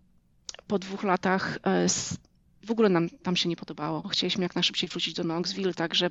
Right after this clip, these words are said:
brałam pod uwagę zna-, szukanie pracy w Knoxville, po prostu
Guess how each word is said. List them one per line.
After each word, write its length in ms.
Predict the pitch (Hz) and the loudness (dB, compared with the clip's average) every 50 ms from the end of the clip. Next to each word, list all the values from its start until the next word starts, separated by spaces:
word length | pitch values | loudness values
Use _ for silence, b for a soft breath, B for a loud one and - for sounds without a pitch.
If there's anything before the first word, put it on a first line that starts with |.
| - - | -2 -8
brałam 300 | - - 202 190 180 180 | -6 -2 0 2 2 2
pod 160 | 180 156 175 190 | 0 -2 -8 -8
uwagę 380 | - - 175 - 180 175 170 - b b b b b b b b b b b b _ | -4 -4 -2 0 0 -2 -2 -4 b b b b b b b b b b b b _
zna-, 200 | - - 175 - - - | -2 -2 -2 -2 0 0
szukanie 380 | - - 208 - 185 180 180 175 | 0 0 2 2 2 2 2 2
pracy 280 | - 190 175 - - | 2 -2 0 0 0
w 40 | 175 | 0
Knoxville, 400 | 180 170 165 170 - - 180 170 | 2 0 0 0 -2 -4 -6 -6
po 60 | - | -6
prostu 580 | - - 180 - - - 170 95 - - - | -6 -4 -4 -4 -4 -4 -6 -6 -8 -10 -14